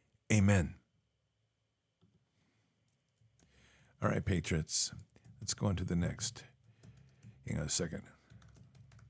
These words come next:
So,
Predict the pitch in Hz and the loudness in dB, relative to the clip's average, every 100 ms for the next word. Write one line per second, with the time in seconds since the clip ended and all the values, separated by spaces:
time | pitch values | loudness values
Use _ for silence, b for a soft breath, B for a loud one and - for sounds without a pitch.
0 | - _ _ _ _ - - - - - | -20 _ _ _ _ -20 -20 -20 -20 -20
1 | - _ - - - _ _ b b b | -20 _ -20 -20 -20 _ _ b b b
2 | b b b b b b - - 110 185 | b b b b b b 2 4 4 4